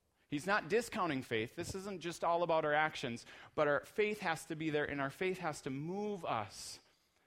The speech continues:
And that's this, this, i-, this, this whole, whole series of failing forward.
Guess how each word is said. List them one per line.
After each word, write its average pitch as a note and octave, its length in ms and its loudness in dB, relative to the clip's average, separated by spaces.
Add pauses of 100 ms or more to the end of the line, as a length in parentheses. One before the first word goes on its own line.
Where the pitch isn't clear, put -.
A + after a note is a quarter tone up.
(320)
And D#3+ 160 -2
that's G3 260 0 (220)
this, D#3+ 240 -2 (160)
this, D#3 220 -4
i-, E3 220 2
this, E3 220 -6 (320)
this D3+ 220 -12 (960)
whole, G3 480 2 (480)
whole F3+ 140 -2
series D3+ 480 0
of A#2+ 80 -4
failing C#3+ 360 -4
forward. G#2+ 520 -4